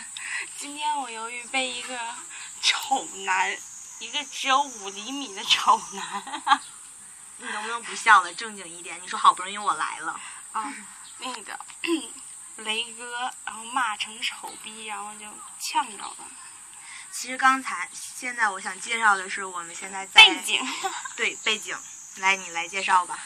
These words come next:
Speaker 1: 我们在抬头望去就是红色。
Speaker 2: 红绿相间的好吗？
Speaker 1: 啊，好，
Speaker 2: 一个庭院。
Speaker 1: 好，好。啊，庭院。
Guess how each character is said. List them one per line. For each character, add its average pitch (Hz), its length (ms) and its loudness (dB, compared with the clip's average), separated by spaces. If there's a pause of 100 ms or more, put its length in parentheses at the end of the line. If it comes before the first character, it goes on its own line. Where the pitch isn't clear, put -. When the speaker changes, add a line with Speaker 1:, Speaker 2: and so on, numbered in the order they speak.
(160)
Speaker 1:
我 - 60 -10
们 226 260 -12
在 254 420 0 (1080)
抬 208 340 -4
头 196 340 -6
望 247 280 -2
去 - 340 -4 (120)
就 226 120 -12
是 208 120 -12
红 - 280 -12 (220)
色。 254 240 -6 (1400)
Speaker 2:
红 208 420 -4
绿 247 220 -4
相 240 360 -4
间 226 260 -4
的 220 100 0
好 180 220 -4
吗？ 170 320 -8
Speaker 1:
啊， - 80 -10 (100)
好， - 240 -8
Speaker 2:
一 - 40 0
个 226 100 4 (160)
庭 175 380 -4
院。 214 360 6
Speaker 1:
好， 233 80 -2
好。 214 60 -6
啊， - 60 -8 (120)
庭 202 220 -12
院。 247 240 6